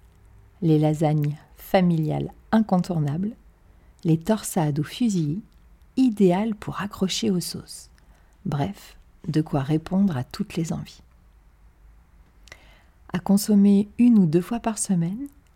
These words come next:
car bien sûr, on n'oublie pas qu'il faut varier les plaisirs. On s'amuse à varier les sauces et les accompagnements. Bolognaise, légumes du soleil, carbonara, ail et citron, boulettes,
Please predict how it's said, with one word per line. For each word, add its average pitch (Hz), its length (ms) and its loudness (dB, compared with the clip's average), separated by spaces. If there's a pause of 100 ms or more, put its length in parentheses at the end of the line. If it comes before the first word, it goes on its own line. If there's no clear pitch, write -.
(160)
car 156 200 -4
bien 180 220 -2
sûr, 233 380 -6 (180)
on 180 80 0
n'oublie 190 300 4
pas 233 180 -4
qu'il 165 220 -10
faut - 180 -8
varier 180 460 -2
les 196 100 -2
plaisirs. 160 580 -6 (920)
On 160 100 0
s'amuse 175 480 2
à 143 80 0
varier 170 320 0
les 165 120 2
sauces - 480 -4 (220)
et 214 140 6
les 196 160 2
accompagnements. 180 720 -2 (960)
Bolognaise, 180 800 0 (120)
légumes 160 380 2
du 170 80 0
soleil, 180 560 -2 (240)
carbonara, 175 760 -2 (540)
ail 190 220 2
et 202 40 2
citron, 208 480 -4 (460)
boulettes, 196 600 0